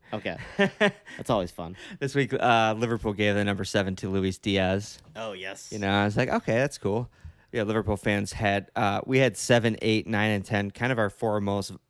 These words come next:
Speaker 2: you know,
Speaker 1: Valuable numbers
Speaker 2: numbers to
Speaker 1: to
Speaker 2: give
Speaker 1: most
Speaker 2: out.
Speaker 1: players.
Speaker 2: Yeah, and, you know, McAllister, as I said, took ten. We gave seven to Diaz. And, uh, blah, blah, blah. There, and this same day, I read a headline that, uh,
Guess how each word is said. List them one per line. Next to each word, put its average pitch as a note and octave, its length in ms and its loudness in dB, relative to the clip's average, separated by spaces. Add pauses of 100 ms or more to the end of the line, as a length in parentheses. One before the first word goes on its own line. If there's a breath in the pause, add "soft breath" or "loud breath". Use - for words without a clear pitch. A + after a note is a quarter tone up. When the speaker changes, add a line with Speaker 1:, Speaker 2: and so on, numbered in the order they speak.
(120)
Speaker 2:
you A2 80 -4
know, G2+ 300 -4
Speaker 1:
Valuable G#2 560 -6
numbers G#2 380 -8
Speaker 2:
numbers A2 380 0
to - 100 -6
Speaker 1:
to G#2+ 40 -4
Speaker 2:
give G#2+ 100 2
Speaker 1:
most G#2 100 4
Speaker 2:
out. G#2 180 2
Speaker 1:
players. G2 140 -2
Speaker 2:
Yeah, A2 240 2 (120)
and, A2+ 240 0
you A#2+ 80 -4
know, G#2+ 100 -2
McAllister, G#2 640 -2
as G2 140 -4
I G2 80 -6
said, G2 260 -6
took - 180 -10
ten. A2+ 440 -2 (280 soft breath)
We G#2+ 80 -14
gave G2+ 200 -6
seven G2 320 -2
to F#2+ 80 -12
Diaz. G2+ 560 -2 (480 soft breath)
And, G#2+ 400 -2
uh, A#2+ 160 2
blah, B2 160 2
blah, G#2+ 100 0
blah. G2 160 2
There, G#2 260 -2
and A2+ 180 -2 (320 soft breath)
this C#3 260 2
same C#3 440 4
day, A#2+ 600 4
I A2+ 140 2
read A2 220 2
a G#2+ 60 0
headline G#2+ 520 0
that, G2+ 180 0
uh, G2 60 -2